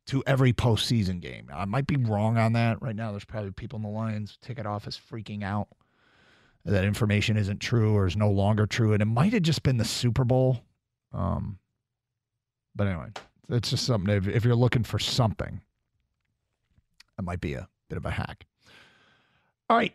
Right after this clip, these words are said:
um, we'll get into some stuff on the field, Michigan and Washington, coming up a little bit later on in the show. In the meantime, Gator,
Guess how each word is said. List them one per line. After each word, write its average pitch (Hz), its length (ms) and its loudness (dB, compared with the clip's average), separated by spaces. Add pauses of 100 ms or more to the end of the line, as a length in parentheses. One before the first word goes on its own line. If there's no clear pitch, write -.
um, 202 460 2
we'll 202 80 4
get 226 160 2
into 208 120 2
some 185 140 0
stuff 196 300 0
on 190 160 4
the 196 80 2
field, 180 340 2
Michigan 170 380 2
and 151 80 2
Washington, 156 520 2
coming 156 200 2
up 139 120 2
a 135 40 2
little 139 180 4
bit 135 160 2
later 135 240 4
on 160 200 4
in 151 60 2
the 143 60 2
show. 143 480 2 (800)
In 214 140 4
the 240 60 4
meantime, 185 520 2
Gator, 104 360 -4